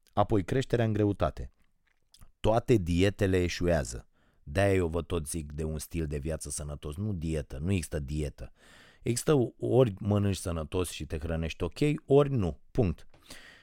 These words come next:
Uh, uh, reiau din carte. Toate dietele eșuează. De ce? Pierderea permanentă în greutate este de fapt un proces în doi pași. Există o problemă pe termen scurt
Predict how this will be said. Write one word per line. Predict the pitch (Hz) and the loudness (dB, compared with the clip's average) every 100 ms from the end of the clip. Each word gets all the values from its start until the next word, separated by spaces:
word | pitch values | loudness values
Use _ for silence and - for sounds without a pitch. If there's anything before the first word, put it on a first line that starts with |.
| _ | _
Uh, | - 98 98 95 95 92 92 - | -2 2 4 4 4 2 0 -6
uh, | 117 107 98 92 92 - | -8 -4 -2 -4 -6 0
reiau | 101 101 98 87 | 4 6 6 4
din | 80 87 | 0 -2
carte. | - 76 - 65 | -2 -4 -6 -4
Toate | - 127 117 | 2 2 2
dietele | 95 104 110 104 95 | 0 0 2 0 0
eșuează. | 90 - 73 65 69 | 0 -2 -4 -4 -2
De | 82 101 | 2 2
ce? | - 104 156 - - - - - | 2 0 0 -6 -20 -20 -20 -10
Pierderea | - 127 127 127 113 | 2 4 6 4 4
permanentă | - 127 139 135 117 120 120 | 4 4 4 4 4 2 0
în | 123 | 0
greutate | 110 110 87 - 73 - 87 123 - | 2 2 2 0 -2 -2 -2 -2 -4
este | - 110 107 107 | 0 0 0 0
de | 98 | 0
fapt | - 123 - | 0 0 0
un | 110 | 0
proces | 98 95 - 117 | 2 0 0 -2
în | 117 110 | 0 2
doi | 113 110 | 2 2
pași. | - 92 - - - - - - | 0 -2 -2 -10 -20 -20 -20 -6
Există | 92 90 110 113 | -2 0 0 2
o | 127 | 2
problemă | 113 104 98 110 | 4 2 2 2
pe | 95 90 | 0 -2
termen | 87 82 98 | 0 0 0
scurt | 113 - 156 143 - | -2 0 0 0 -4